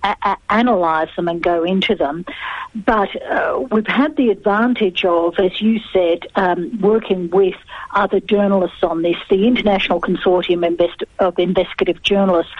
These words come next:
has shared these documents with about ninety news organisations around the world, of which Four Corners is one. The documents themselves were leaked to one of the I C I J partners, which is,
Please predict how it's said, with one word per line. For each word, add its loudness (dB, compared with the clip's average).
has 2
shared 0
these 0
documents 0
with 0
about -4
ninety 0
news 2
organisations 0
around 0
the 0
world, 2
of -8
which 0
Four 2
Corners 0
is -2
one. 0
The 4
documents 0
themselves 0
were 2
leaked 0
to 4
one 2
of -2
the 2
I 0
C 0
I 2
J 0
partners, -2
which 0
is, 0